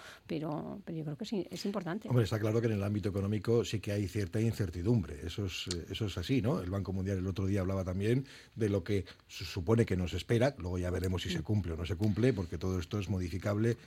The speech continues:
Speaker 2: en función de las coyunturas. Pero es cierto que hay coyunturas internacionales que ahora mismo, pues, bueno, nos hacen pensar que algo puede suceder.
Speaker 1: Sí, estamos de acuerdo. Y por eso también estas medidas extraordinarias todavía. ¿Por qué? Porque a pesar de que la situación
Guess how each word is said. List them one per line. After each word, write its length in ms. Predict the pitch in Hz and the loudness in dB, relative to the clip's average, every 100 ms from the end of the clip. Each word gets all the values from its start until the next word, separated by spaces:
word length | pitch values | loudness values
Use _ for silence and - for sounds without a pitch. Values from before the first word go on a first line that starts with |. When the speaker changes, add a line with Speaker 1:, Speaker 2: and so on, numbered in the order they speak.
| - | -10
Speaker 2:
en 140 | 113 101 | -6 -4
función 260 | 95 104 | -2 0
de 60 | 117 | 0
las 100 | 90 | 0
coyunturas. 480 | 87 82 143 123 85 | -4 -2 0 0 0
Pero 160 | 85 | -4
es 100 | 87 | -4
cierto 220 | 107 107 | -4 0
que 80 | 101 | 0
hay 60 | 92 | 0
coyunturas 480 | 95 95 92 98 95 | -2 -2 -2 -2 -2
internacionales 720 | 101 98 92 98 107 117 - - - - - | -2 -2 -2 0 0 -2 -4 -14 -20 -18 -6
que 80 | 98 | -2
ahora 100 | 95 | 0
mismo, 300 | 95 98 127 127 | 0 2 2 0
pues, 340 | 92 82 - - - - 120 101 107 | -6 -6 -8 -10 -20 -20 -18 -18 -6
bueno, 200 | 123 123 | -2 0
nos 180 | 95 85 | 0 -2
hacen 200 | 92 98 | -2 0
pensar 440 | 104 98 107 120 - - - - | 0 2 4 2 0 -20 -12 0
que 80 | 123 | 2
algo 200 | 104 98 | 4 2
puede 220 | 101 92 | 2 0
suceder. 360 | 92 90 123 | -2 4 6
Speaker 1:
Sí, 280 | 120 180 175 | 8 6 0
estamos 320 | 214 - 208 190 | -4 -4 -2 -2
de 80 | |
acuerdo. 300 | 156 175 190 - | -4 -2 -2 0
Y 120 | 226 | 0
por 180 | 226 247 | 0 -4
eso 100 | 269 | -2
también 200 | 180 165 | 0 0
estas 200 | 170 156 | -2 -2
medidas 320 | 160 156 160 | -2 -2 -6
extraordinarias 800 | 160 170 151 147 147 170 254 - | -8 -6 -4 -4 -4 -4 -6 -6
todavía. 480 | 165 147 143 185 330 - - - - | -8 -4 -2 -2 -4 -12 -20 -20 -6
¿Por 140 | 175 | -2
qué? 240 | 262 247 180 - - _ | 0 0 -2 -14 -20 _
Porque 300 | 175 151 165 | -6 -4 -4
a 60 | 151 | -4
pesar 460 | 151 - 240 165 - - - | -4 0 0 0 -8 -18 -6
de 160 | 160 | -6
que 280 | - 156 147 _ - | -4 -4 -6 _ -6
la 160 | 165 160 | -2 0
situación 640 | 165 - 160 214 180 139 | -2 -4 -2 2 2 0